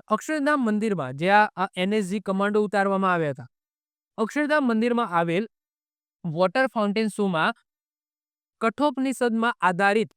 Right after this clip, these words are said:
યમરાજ અને નચિકેતા એનો જે સંવાદ છે, એ દર્શાવવામાં આવે છે. આ મેં જોયેલો છે, કારણ કે હું ગાંધીનગરની અંદર રહું છું, તો obviously,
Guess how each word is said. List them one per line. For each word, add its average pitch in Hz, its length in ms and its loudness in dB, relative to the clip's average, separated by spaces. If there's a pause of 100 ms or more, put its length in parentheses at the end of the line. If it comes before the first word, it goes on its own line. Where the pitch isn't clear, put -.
(120)
યમરાજ 190 640 0 (260)
અને 220 200 0
નચિકેતા 185 840 -4 (120)
એનો 190 160 -2
જે 226 120 -4
સંવાદ 233 520 0
છે, 214 340 -4
એ 202 100 0
દર્શાવવામાં 180 600 -2
આવે 160 160 -2
છે. 170 80 -8
આ 175 80 -2
મેં 202 140 -2
જોયેલો 214 400 4
છે, 220 120 -10 (560)
કારણ 175 140 0
કે 202 80 2
હું 202 140 2
ગાંધીનગરની 214 600 2
અંદર 208 200 2
રહું 190 180 4
છું, 208 140 -4
તો 185 200 2
obviously, 208 440 0